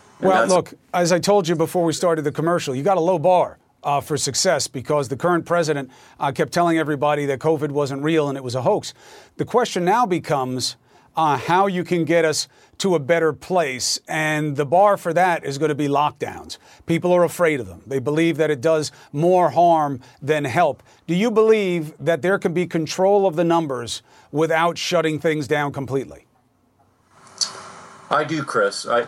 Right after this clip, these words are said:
Speaker 1: I do believe that. I think that, uh, it's really a matter of being smart about it. It's a, really a matter of, of doing the basic things, mask wearing, uh, making that an emphasis, making it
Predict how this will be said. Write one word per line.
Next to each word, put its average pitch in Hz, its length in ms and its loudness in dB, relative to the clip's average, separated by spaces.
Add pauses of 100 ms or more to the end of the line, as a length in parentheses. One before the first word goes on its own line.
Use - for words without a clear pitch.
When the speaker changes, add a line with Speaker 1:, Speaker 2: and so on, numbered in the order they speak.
Speaker 1:
I 123 140 0
do 131 180 -6
believe 104 320 -2
that. 95 340 -2 (120)
I 107 120 -2
think 117 360 -6
that, 110 400 -2
uh, 104 400 0
it's 113 200 -6
really 123 360 0 (160)
a 110 60 -2
matter 117 300 2
of 110 80 -8
being 113 200 -4
smart 113 400 0
about 113 260 0
it. 113 160 -2 (180)
It's 110 160 -12
a, - 140 -4 (140)
really 120 300 0
a 113 60 0
matter 107 420 0
of, - 140 -4 (560)
of 101 200 -2
doing 117 340 0
the 101 380 2 (420)
basic 139 460 0
things, 120 640 -4 (500)
mask 117 420 0
wearing, 120 640 0 (480)
uh, 101 140 -10 (100)
making 120 380 -2
that 113 200 2
an 110 140 -2
emphasis, 113 840 -2 (440)
making 117 320 -2
it 107 160 0